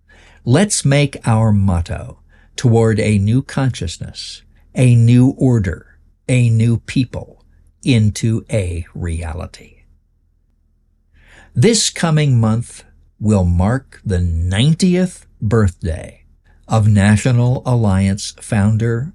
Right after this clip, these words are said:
William Luther Pierce. We will be celebrating by working for the white cause in the William Pierce Memorial Literature Distribution,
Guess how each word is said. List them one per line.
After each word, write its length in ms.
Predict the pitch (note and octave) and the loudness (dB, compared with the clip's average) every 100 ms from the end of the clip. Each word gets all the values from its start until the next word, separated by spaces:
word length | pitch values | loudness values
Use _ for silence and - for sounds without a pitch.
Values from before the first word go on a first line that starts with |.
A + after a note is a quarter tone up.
| - | -8
William 720 | G2+ G2+ A2 G#2 G#2 G2+ G#2+ - | -2 0 2 2 2 2 -2 -4
Luther 600 | F2+ E2 - - E2 - _ | -6 -6 -8 -10 -10 -12 _
Pierce. 580 | - E2 - - - - _ _ _ _ _ _ _ _ _ _ _ _ _ _ _ | -12 -12 -12 -14 -12 -14 _ _ _ _ _ _ _ _ _ _ _ _ _ _ _
We 340 | B2 C#3 F#3+ G3+ | 2 4 6 4
will 320 | D#3 D#3+ E3 | 4 4 2
be 240 | B2 C3 | 2 2
celebrating 1120 | B2+ - A#2 G#2 E2+ E2 D#2 F2+ A#2+ F3 C#4 B2+ | 2 0 2 2 0 -2 -4 -6 -6 -6 -8 -6
by 220 | G2 G2 | -2 0
working 680 | F#2+ G2+ A2+ - C3+ C3+ C3 | 0 0 0 -2 -4 -2 -4
for 220 | - A#2 | -2 -2
the 100 | A2+ | -2
white 420 | A2 F2+ E2+ E2+ | -2 -2 -4 -6
cause 760 | - F#2+ D#2 E2 - - - - _ _ - _ | -8 -8 -8 -12 -18 -16 -16 -16 _ _ -20 _
in 240 | B2 G#2+ | 0 2
the 140 | F#2+ F#2 | 2 0
William 680 | F2 F#2+ B2+ C3+ C#3+ C#3+ C#3+ | 0 2 2 2 0 -2 -4
Pierce 560 | - A2+ G#2+ G2+ - | -4 -2 0 -2 -2
Memorial 1040 | A2 F#2+ F#2 F#2 F#2 F#2+ F#2+ F#2+ F#2+ G2+ _ | 0 0 2 2 2 0 0 -2 -4 -6 _
Literature 840 | C#3+ G2+ F2+ E2+ E2 - E2 E2 - - | -8 -4 -2 -4 -8 -6 -8 -10 -12 -10
Distribution, 800 | E2+ - G2+ E2 D#2+ - - | -10 -8 -8 -6 -8 -10 -16